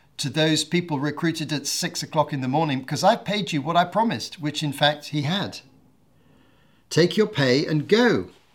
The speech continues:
I want to give the one who was hired last the same as I gave you.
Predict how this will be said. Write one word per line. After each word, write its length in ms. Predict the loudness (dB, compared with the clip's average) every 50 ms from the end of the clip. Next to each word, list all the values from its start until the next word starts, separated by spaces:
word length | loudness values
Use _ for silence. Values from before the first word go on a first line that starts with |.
| _ _ _ _ _ _ _ _ _ _ _ _ _ -20 _ _ _ _ _ _ _ _ _ _ 4
I 160 | 4 6 6
want 240 | 8 8 6 6 4
to 100 | 0 0
give 380 | 6 8 8 8 8 6 0
the 100 | 2 2
one 320 | 2 6 6 6 8 8 6
who 140 | 4 4 4
was 200 | 4 2 2 0
hired 320 | 0 2 2 2 2 4
last 360 | 6 6 6 4 2 -2 -6
the 80 | -6 -6
same 340 | 0 2 4 4 4 2 0
as 160 | -4 -4 -2
I 120 | -2 -2
gave 340 | 0 2 4 4 4 2 0
you. 300 | -4 -2 -2 -2 -4